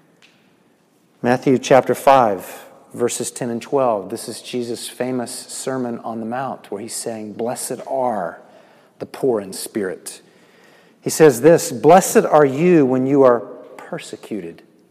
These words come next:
because of your faith." Wait a minute, how is that a blessing? That hurts. That hurts here in San Francisco, when to be a Christian means you're a significant minority.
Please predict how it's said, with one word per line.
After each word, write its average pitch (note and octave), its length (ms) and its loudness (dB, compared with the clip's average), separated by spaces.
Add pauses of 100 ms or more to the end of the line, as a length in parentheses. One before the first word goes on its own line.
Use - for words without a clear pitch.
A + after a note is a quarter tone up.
(280)
because - 280 -10
of G#2+ 100 -8
your G#2+ 80 -10
faith." - 640 -12 (300)
Wait B3 160 -6
a - 20 -10
minute, F#3 200 -16 (180)
how D#3+ 160 -8
is C3 80 -8
that C#3+ 140 -4
a A#2+ 40 -8
blessing? - 460 -12 (880)
That D3 120 -10
hurts. - 640 -8 (1040)
That C3 380 -6
hurts - 920 -12
here C3+ 360 2
in B2+ 260 -6
San B2+ 240 -8
Francisco, G#2+ 760 -8
when G#2+ 320 -8
to A#2 60 -6
be C3 140 -2
a - 60 0
Christian - 580 -10
means A#2 300 -8
you're A#2+ 360 -2
a A2 300 -6 (160)
significant A2+ 920 -12
minority. G2+ 600 -16